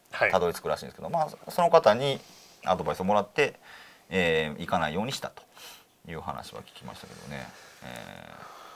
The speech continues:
Speaker 1: ここはでも、まあ、本当、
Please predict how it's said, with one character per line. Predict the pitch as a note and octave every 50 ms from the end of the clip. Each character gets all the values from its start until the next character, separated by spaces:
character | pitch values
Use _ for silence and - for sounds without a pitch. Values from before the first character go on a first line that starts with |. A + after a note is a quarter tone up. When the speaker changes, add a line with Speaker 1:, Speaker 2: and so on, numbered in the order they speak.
| - - - - - - - - - - - - - - - - - - - - - - - - - - - - - - - - - -
Speaker 1:
こ |
こ | B2+
は | A2 E2+
で | E2+ F#2
も、 | F#2 E2+ D#2+ D2+ D2+ D2
ま | D2+ E2 D#2+
あ、 | F2+
本 | A2+ A#2+ A2 -
当、 | - G#2 F#2+ - -